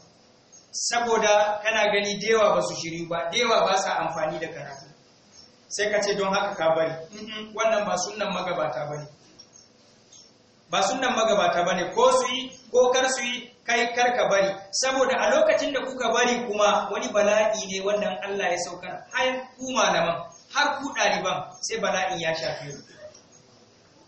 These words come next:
In ba a hana mummuna, ba a umurni a aikata kyakkyawa, ba a umurni a hana mummuna, an koma an yi cif kawai an yi shiru, duk tsiya da ake yi, da talaka yake yi,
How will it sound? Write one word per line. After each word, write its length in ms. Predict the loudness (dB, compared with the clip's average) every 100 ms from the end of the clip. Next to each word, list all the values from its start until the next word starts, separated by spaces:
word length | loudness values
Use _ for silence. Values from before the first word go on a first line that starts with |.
| _
In 240 | -2 0 2
ba 80 |
a 340 | 4 6 4 4
hana 220 | 2 0 -2
mummuna, 500 | -2 -2 0 0 -2 -10 -20 _ -20 -2
ba 100 | 2
a 360 | 4 6 4 2
umurni 640 | -2 -4 -6 -4 -4 -6 -8
a 180 | -4 0
aikata 320 | 0 0 -2
kyakkyawa, 800 | -2 -4 -2 2 4 4 2 -2 -8 -12 0
ba 100 | 4
a 400 | 4 4 2 -2
umurni 520 | -6 -6 -8 -10 -8
a 100 | -6
hana 340 | -2 0 0 -2
mummuna, 580 | -4 -6 -4 -2 -2 -4 -10 -2
an 240 | 0 0
koma 300 | 0 0 2 2
an 140 | 0 -2
yi 60 | -4 -2
cif 240 | -4 -4
kawai 300 | 0 2 2 0
an 140 | -2
yi 60 | -2
shiru, 460 | -4 -6 -8 -8 -12 -16 -4
duk 180 | 0 0
tsiya 400 | -2 0 2 2
da 140 | 2
ake 220 | 0 0
yi, 320 | -2 -2 -8 -14 -8
da 80 | -2 -2
talaka 340 | 0 2 2
yake 260 | 2 2 -2
yi, 420 | -4 -4 -6 -12